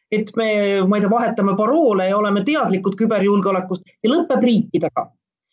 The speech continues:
Ja kui me vaatame praegu seda küberjulgeoleku aspekti, siis pandeemia ajal on oluliselt suurenenud küberrünnakud riikide vastu, on suurenenud näiteks ka haiglate vastu, on suurenenud, äh,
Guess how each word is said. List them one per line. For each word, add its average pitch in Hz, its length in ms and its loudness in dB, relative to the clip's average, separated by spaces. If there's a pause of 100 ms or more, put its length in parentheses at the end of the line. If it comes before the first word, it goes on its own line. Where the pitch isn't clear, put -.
(160)
Ja 226 80 2
kui 277 80 4
me 277 120 2
vaatame 277 440 0
praegu 202 280 2
seda 311 400 -2
küberjulgeoleku 190 800 0
aspekti, 180 640 -8 (320)
siis 233 320 0
pandeemia 226 680 2
ajal 208 200 0
on 190 280 0
oluliselt 185 640 2
suurenenud 180 680 0
küberrünnakud 202 880 0 (400)
riikide 240 440 0
vastu, 269 460 -2 (360)
on 226 120 2
suurenenud 202 600 0
näiteks 202 300 -4
ka - 200 -10
haiglate 262 520 -2
vastu, 233 580 -2 (300)
on 208 160 0
suurenenud, 214 800 2
äh, 190 160 0